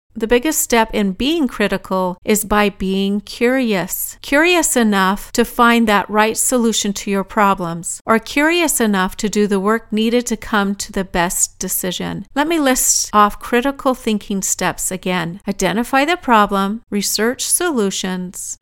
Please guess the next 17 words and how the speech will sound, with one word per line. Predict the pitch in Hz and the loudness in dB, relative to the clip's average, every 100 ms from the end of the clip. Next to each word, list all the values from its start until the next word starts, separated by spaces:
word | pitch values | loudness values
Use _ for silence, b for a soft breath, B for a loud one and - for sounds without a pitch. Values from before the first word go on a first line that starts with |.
| - | -6
identify | 202 214 240 240 220 196 | 0 2 2 2 2 2
our | 180 185 | 0 0
biases, | 185 196 294 233 - 190 185 170 - - - | 2 2 4 2 -2 -4 -4 -4 -6 -6 -6
watch | - 214 - | 0 0 2
out | 262 247 | 0 0
for | - 226 - | 0 -2 0
interferences | 214 220 214 202 - 254 214 180 - 185 180 185 - - | -2 -2 -4 -4 -2 -2 -2 -2 -2 0 -2 -4 -6 -4
that | 208 196 | 0 0
you | 185 226 311 | 0 0 2
either | 247 208 190 | 2 2 0
bring | 190 190 180 | 0 -2 -4
to | 196 | -6
the | 190 | -6
table | 185 208 185 185 175 - | -6 -4 -4 -2 -4 -6
or | 190 170 | -6 -4
others | 220 208 208 196 - | -2 0 0 -2 -4
do. | 214 196 190 | -2 -2 -4